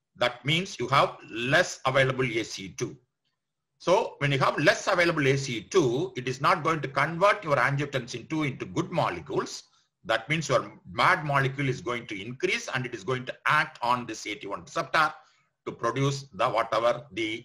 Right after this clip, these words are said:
mechanisms of acute lung injury, myocardial remodeling,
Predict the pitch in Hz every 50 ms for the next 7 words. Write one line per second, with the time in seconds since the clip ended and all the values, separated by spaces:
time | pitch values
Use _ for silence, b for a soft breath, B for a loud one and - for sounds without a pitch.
0 | _ - - 101 104 - - 123 123 120 120 113 - 113 110 110 - - - _
1 | _ _ _ _ _ - - 101 95 - 101 98 - - 196 190 190 - 147 131
2 | 120 117 117 107 92 110 98 101 101 95 90 _ _ - 104 107 135 135 - 143
3 | 135 135 135 135 120 104 107 107 98 92 92 90 85 87 87 85 85 85